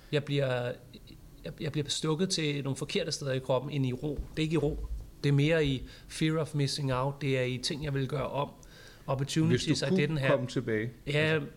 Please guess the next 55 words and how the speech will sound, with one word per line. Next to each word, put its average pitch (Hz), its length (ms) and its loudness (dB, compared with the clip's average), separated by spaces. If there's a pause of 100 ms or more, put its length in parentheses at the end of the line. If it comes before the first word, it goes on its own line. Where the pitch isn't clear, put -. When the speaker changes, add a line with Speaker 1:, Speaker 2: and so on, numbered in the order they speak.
(140)
Speaker 1:
øh, 147 200 0
så 156 120 -2
ville 139 100 -2
jeg 135 80 0
gerne 135 220 0
have 135 300 0
kysset 151 360 -2
den 139 180 0
pige 147 200 -2
på 156 100 0
den 143 100 2
anden 131 200 2
måde, 135 200 2
og 139 80 -2
tænkt, 131 200 -6
hvad 131 100 -2
man 127 180 0
ved 143 160 -2
som 135 160 -2
voksen 131 340 -2
mand, 135 180 0
som - 160 -4
man 127 100 0
ikke 131 120 -4
kunne 131 120 -8
finde 139 160 -2
ud 170 40 -4
af 147 140 -4
som 139 140 -2
teenager. 139 520 0 (600)
Så - 140 0
ville 143 100 4
jeg 135 100 4
godt 139 300 0 (180)
lave 135 240 2
ting - 300 -2
om 139 200 -2 (200)
i 143 140 0
min 131 200 4
folkeskole, 131 600 -2
hvor 127 280 0
jeg 131 140 -4
da 135 80 0
til 131 180 -4
tider 143 300 2
ikke 135 140 -2
har 147 60 -4
været 127 240 2
den 123 100 -2
bedste, 123 300 -4
hvad 127 100 -2
angår 117 260 -4
for - 80 -12
eksempel 123 320 -4
mobning. 131 440 -2